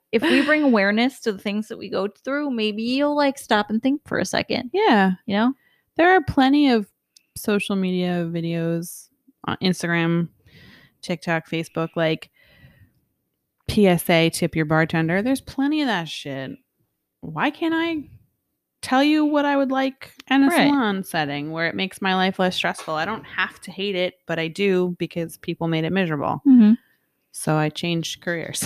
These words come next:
Speaker 1: <laughs>
Speaker 2: Yeah.
Speaker 1: Like
Speaker 2: Just deal with a different set of people now.
Speaker 1: Yeah.
Speaker 2: But anyway, well, I think,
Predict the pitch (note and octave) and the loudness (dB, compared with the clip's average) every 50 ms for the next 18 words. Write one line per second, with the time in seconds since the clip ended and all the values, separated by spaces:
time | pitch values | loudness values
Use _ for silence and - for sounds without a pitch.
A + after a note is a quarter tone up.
0 | - - - - - C4+ C#4 C#4 A3 - F#3 - G3+ - - A3 - - - A3+ | -4 -4 -4 -2 2 2 4 4 4 4 2 0 -2 -2 0 -2 -2 0 0 -4
1 | - - - - D#4 C4 - - - - A#3 A3+ C4+ C4+ C4+ A#3+ A3+ A3+ C4 B3 | -4 -4 -4 -2 -2 -2 -2 0 0 2 4 4 4 2 0 -2 0 2 2 2
2 | B3 B3+ B3 B3+ - B3+ - G#3+ F#3+ F#3+ - - - - - - - - - - | 2 2 0 -2 -8 -8 -8 -8 -8 -8 -8 -8 -8 -8 -10 -14 -16 -14 -12 -12
3 | - - - - A#3 A#3+ B3+ C#4+ E4+ F#4+ F#4+ C#4 F#3 D3+ C#3 C#3 C#3+ D3 D#3+ D#3 | -12 -10 -4 0 2 2 2 2 0 0 0 2 2 2 2 2 0 0 -2 -4
4 | - _ - - - - - - - - - - _ _ _ - - - - - | -8 _ -20 -20 -20 -20 -20 -20 -20 -20 -20 -20 _ _ _ -6 -4 -4 -6 -8
5 | _ _ _ _ _ _ _ - - - - F4+ F4+ B3 F3+ D#3+ D#3+ F3+ G#3+ G#3 | _ _ _ _ _ _ _ -6 -2 0 0 2 2 0 0 0 0 -2 -4 -4
6 | - - - - D4+ D#4+ E4 D4+ - - - D4+ F#4 - A4+ G#4+ G#4+ G#4 - | -8 -14 -8 -2 0 2 2 2 0 0 0 0 0 0 -2 -4 -4 -6 -8